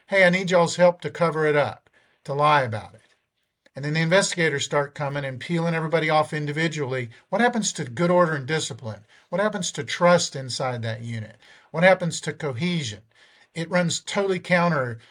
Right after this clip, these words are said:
to the idea of an effective military unit that's cohesive and disciplined. And that's, that's why the law of war is so important. It's not just some textbook body of law that sits on a shelf somewhere.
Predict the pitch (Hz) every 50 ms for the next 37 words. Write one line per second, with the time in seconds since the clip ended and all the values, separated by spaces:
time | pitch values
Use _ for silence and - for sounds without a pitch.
0 | _ _ _ _ - 165 147 147 143 147 143 139 120 147 160 160 147 127 131 127
1 | 123 117 - - 170 156 151 151 - 143 120 127 143 151 147 143 139 - 147 135
2 | 131 123 123 123 123 113 101 101 - _ - _ _ _ _ _ _ - 117 113
3 | - - - 135 117 110 165 180 180 165 - - 165 160 147 - _ _ _ _
4 | _ - 123 127 117 135 165 170 - - 120 - 117 117 113 110 110 113 - _
5 | _ _ _ _ _ _ _ _ _ _ _ - 143 143 131 117 175 190 196 -
6 | - - - _ _ _ _ _ - 175 175 190 - - 202 190 175 160 156 156
7 | 156 147 147 139 143 143 131 120 - - - 147 139 131 120 113 - 147 131 113
8 | 113 120 117 - - 165 175 190 196 - 190 170 - - - 175 165 160 151 139
9 | 120 110 - _ _ _ _ - - 185 180 180 - - - 170 160 160 - -
10 | 156 151 147 143 139 135 123 143 147 147 135 127 117 113 117 - - 156 147 147
11 | - 151 139 131 127 117 - - 160 151 139 139 - - - 117 110 110 107 101
12 | 92 92 - _